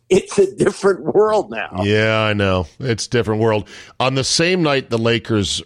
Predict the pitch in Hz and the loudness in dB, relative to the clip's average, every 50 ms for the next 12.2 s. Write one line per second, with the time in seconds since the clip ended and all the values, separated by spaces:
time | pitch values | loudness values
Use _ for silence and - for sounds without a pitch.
0 | - 104 107 113 117 120 - - 117 110 101 101 98 98 98 92 92 90 80 80 | -6 -2 0 0 0 0 0 -2 0 2 2 4 4 4 2 2 0 0 -2 -2
1 | 95 98 92 - - 104 92 87 82 - 95 85 85 90 87 90 90 82 - - | -2 -2 -2 -2 -4 -4 -2 -2 -2 -2 -2 -2 -2 -2 -2 -2 -2 -2 -2 -2
2 | 90 80 85 80 - - - 87 82 76 80 80 80 80 - - 104 - 85 82 | -2 -2 -4 -6 -6 -6 -4 -4 -2 -2 -2 -2 -2 -2 -2 -4 -4 -4 -4 -4
3 | - - 139 117 113 110 101 95 104 104 98 90 92 80 92 90 - - - - | -2 0 2 2 2 2 2 2 0 0 0 0 0 0 0 -2 -2 -4 -6 -2
4 | - 147 151 135 147 143 127 - - - - - - - - _ _ - 104 107 | 0 0 0 0 -2 -4 -4 -8 -14 -20 -20 -20 -20 -20 -20 _ _ -4 -4 0
5 | 104 123 123 123 131 131 110 117 135 135 139 135 123 160 165 - - - - 233 | 2 2 2 2 0 0 0 2 2 2 2 0 0 0 0 0 0 0 2 2
6 | 240 202 135 101 90 85 - - 123 135 151 160 151 123 95 87 98 120 123 - | 2 2 0 -2 -4 -8 -6 -2 0 2 2 2 0 0 -2 -2 -2 -2 -4 -6
7 | _ _ _ _ - 127 123 - - - 160 151 143 - - 151 147 151 156 151 | _ _ _ _ -2 -2 -2 -2 -2 -2 -2 0 0 0 0 0 2 2 0 -2
8 | - - 151 135 127 120 113 113 - - - - - - - - _ _ _ - | -2 -2 -2 0 2 2 0 0 0 -4 -6 -6 -6 -8 -10 -16 _ _ _ -2
9 | - 131 110 98 92 104 127 135 127 123 117 113 107 - - - - - 120 95 | 0 0 0 0 0 0 0 0 2 2 2 0 0 -2 -4 -4 -2 0 0 -2
10 | 78 71 71 71 80 - _ _ _ _ _ _ _ - - _ - 123 127 131 | -2 -4 -8 -10 -12 -14 _ _ _ _ _ _ _ -20 -20 _ 0 0 0 0
11 | 117 92 123 123 104 - - - 139 151 170 185 170 - - - - 165 160 - | 0 0 -2 -2 -2 -4 -2 0 2 2 2 2 0 0 0 0 0 0 0 -2
12 | - - - - | -6 -10 -12 -14